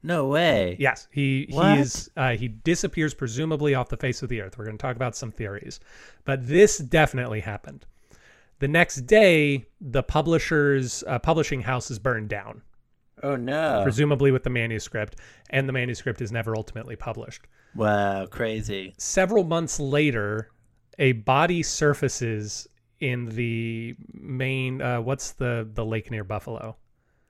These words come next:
Speaker 1: Uh, Erie?
Speaker 2: Yeah. Uh, a body surfaces out of Erie, and people say, "That looks like that Morgan <laughs> guy who went missing.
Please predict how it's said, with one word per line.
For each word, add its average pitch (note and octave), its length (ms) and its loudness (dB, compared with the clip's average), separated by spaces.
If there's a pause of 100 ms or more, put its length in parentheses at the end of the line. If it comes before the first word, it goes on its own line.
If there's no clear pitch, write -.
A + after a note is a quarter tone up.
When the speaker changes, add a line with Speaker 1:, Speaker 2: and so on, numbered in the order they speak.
(720)
Speaker 1:
Uh, G2+ 280 -4
Erie? A2 400 -6 (240)
Speaker 2:
Yeah. A#2 320 0 (200)
Uh, C3 260 0
a B2+ 80 -2
body D3+ 300 2
surfaces C#3+ 840 0
out C#3 220 4
of B2 260 -2 (100)
Erie, A2 440 0 (680)
and B2+ 220 0
people C#3+ 240 2
say, A#2+ 260 0 (240)
"That F3+ 300 4
looks G3+ 340 2
like D#3 160 4
that C3+ 160 4
Morgan C#3+ 460 6
<laughs> B2+ 100 4
guy C3+ 100 6 (120)
who D3 100 4
went C3 240 2
missing. A2 540 -2